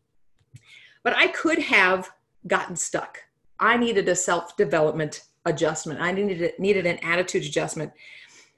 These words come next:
But I learned to practice putting those things into place.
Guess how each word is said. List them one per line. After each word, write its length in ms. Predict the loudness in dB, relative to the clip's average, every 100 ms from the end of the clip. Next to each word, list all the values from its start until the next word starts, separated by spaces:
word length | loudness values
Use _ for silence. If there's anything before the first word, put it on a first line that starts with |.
| _
But 340 | 2 2 2 -8 -18 _ -2
I 100 | 0
learned 540 | 2 0 0 -2 -6 -16 -20
to 100 | -20
practice 760 | -4 -4 -4 -4 -4 -4 -14 _ _ _ _ _ _ _ _ _ _
putting 280 | 0 2
those 220 | 2 0 0
things 280 | -2 -2 -2
into 140 | -4
place. 540 | -2 0 0 -4 -14